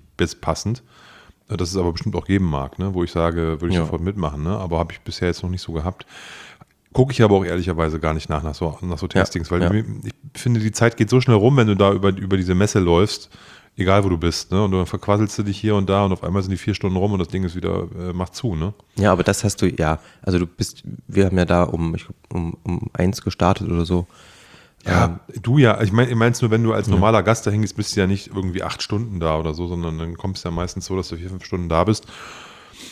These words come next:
Speaker 1: Und in der Zeit, ähm, bist du dann meistens einmal rum und dann ist auch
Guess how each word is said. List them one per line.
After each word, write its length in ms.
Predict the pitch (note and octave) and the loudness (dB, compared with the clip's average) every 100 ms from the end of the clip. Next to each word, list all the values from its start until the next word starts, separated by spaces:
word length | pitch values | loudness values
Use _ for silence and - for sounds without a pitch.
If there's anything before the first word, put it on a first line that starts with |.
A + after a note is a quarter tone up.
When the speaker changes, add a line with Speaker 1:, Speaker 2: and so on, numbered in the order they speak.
| - _ - | -20 _ -2
Speaker 1:
Und 160 | A#2 | 0
in 140 | A2+ F#2+ | 2 2
der 160 | F2+ | 0
Zeit, 480 | - E2 E2 G2+ - - | 0 0 2 0 -4 -2
ähm, 540 | G#2 G#2+ A2 G#2+ G#2+ | 0 0 0 0 -4
bist 180 | G2+ - | -6 -8
du 40 | |
dann 80 | G#2+ | -2
meistens 280 | G2+ G#2+ G#2 | -2 -2 -4
einmal 200 | G#2 F#2+ | -2 0
rum 260 | E2 F2+ A2+ | 2 0 -2
und 140 | G2+ | -4
dann 180 | G2+ G#2 | -4 -4
ist 160 | G2 | -6
auch 460 | - G2 G2 - | -4 -4 -6 -10